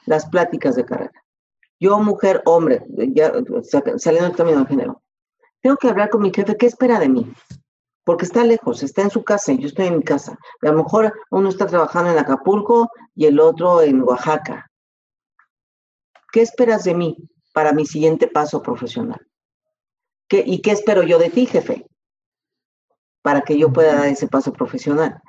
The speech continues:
o cumplir tus expectativas. Creo que cada vez más tendríamos que fomentar esos diálogos para tener claridad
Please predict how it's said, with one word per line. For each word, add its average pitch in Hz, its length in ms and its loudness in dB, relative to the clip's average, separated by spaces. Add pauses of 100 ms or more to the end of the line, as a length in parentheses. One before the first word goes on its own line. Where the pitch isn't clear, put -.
o 143 160 -2
cumplir 156 300 2
tus 147 160 0
expectativas. 139 760 -2 (340)
Creo 226 200 2
que 254 120 4
cada 233 320 2
vez 220 260 2
más 196 360 0 (480)
tendríamos 180 720 2
que 175 160 0
fomentar 156 500 2
esos 165 360 0
diálogos 156 540 2
para 135 160 0
tener 151 300 2
claridad 151 580 0